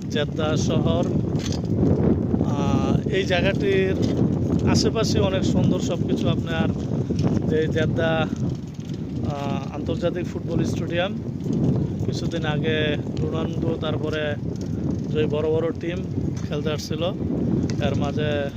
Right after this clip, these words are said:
বাদশা সালমানও আসছিল পুরস্কার বিতরণীতে। তো তারপরে এয়ারপোর্ট এখানে বেশি দূরে নয়, আহ, পনেরো বিশ মিনিট এর ভিতরে এয়ারপোর্ট যাওয়া যায়।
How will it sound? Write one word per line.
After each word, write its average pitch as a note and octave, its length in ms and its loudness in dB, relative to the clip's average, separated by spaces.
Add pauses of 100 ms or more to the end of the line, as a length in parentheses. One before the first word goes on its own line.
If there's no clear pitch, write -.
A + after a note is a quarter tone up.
বাদশা C#3+ 340 0
সালমানও D3+ 420 2
আসছিল D#3 520 0 (180)
পুরস্কার D3+ 380 -4
বিতরণীতে। D3+ 640 -2 (560)
তো - 200 4
তারপরে G3+ 340 4
এয়ারপোর্ট G3+ 420 4
এখানে B2+ 260 2
বেশি C3+ 240 4
দূরে B2 260 2
নয়, G#2 240 2
আহ, - 1080 2
পনেরো F3+ 720 4
বিশ F3+ 220 0
মিনিট F3+ 440 0 (360)
এর E3 140 2
ভিতরে F3 320 0
এয়ারপোর্ট E3 400 0
যাওয়া E3 240 -2
যায়। F#3 220 2